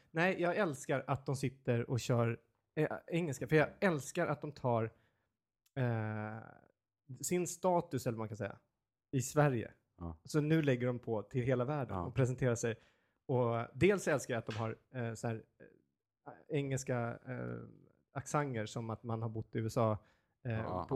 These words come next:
Speaker 2: ja.
Speaker 1: på, nej, du vet, de här, de här
Speaker 2: Ja.
Speaker 1: som kommer tillbaks e-, efter ett, ett utbytesår.
Speaker 2: Ja.
Speaker 1: Like, I was like, uh,
Speaker 2: Ja, ja, uh,
Speaker 1: och sen
Speaker 2: ja, precis.
Speaker 1: så, och, och F-, eh, Fredrik lägger in, eh, hela tiden lite,
Speaker 2: Ja.
Speaker 1: lite svåra ord som man känner att, nej, men det här har jag läst på
Speaker 2: Ja, det här
Speaker 1: precis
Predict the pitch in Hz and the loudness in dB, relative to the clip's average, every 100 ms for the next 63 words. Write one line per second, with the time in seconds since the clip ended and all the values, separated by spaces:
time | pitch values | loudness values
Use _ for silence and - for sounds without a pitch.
0 | 123 - 127 147 156 165 160 - 156 156 | 0 -2 -4 -2 0 4 2 2 0 2
1 | 147 156 143 143 156 156 147 156 147 - | 2 2 2 2 0 2 4 4 4 0
2 | 143 143 139 131 127 _ - 135 131 - | -2 -2 0 0 -2 _ -4 -2 -2 -2
3 | 135 - 135 135 143 - 101 92 - _ | 0 0 0 2 0 0 0 -2 -4 _
4 | _ _ - 147 139 - 147 143 139 - | _ _ 4 6 4 4 8 8 6 2
5 | 143 123 147 135 131 104 104 110 117 120 | 2 4 6 8 10 10 10 6 2 0
6 | 120 - 131 127 127 127 131 143 131 160 | 0 8 10 10 8 6 4 2 4 6
7 | 180 170 160 147 147 - 151 175 165 160 | 6 6 6 6 4 -4 -14 -6 -2 -2
8 | 143 143 - 170 156 135 135 127 123 123 | -2 -4 6 8 8 6 6 4 4 0
9 | 123 135 123 117 117 123 131 139 127 123 | -2 0 2 2 2 2 2 4 2 0
10 | 98 165 160 156 151 175 160 151 135 143 | -2 4 6 6 4 6 8 8 6 0
11 | 143 - 175 165 151 120 - 147 139 139 | 0 0 0 0 2 0 0 0 2 4
12 | 131 120 120 120 113 175 170 | 6 4 2 0 6 6 8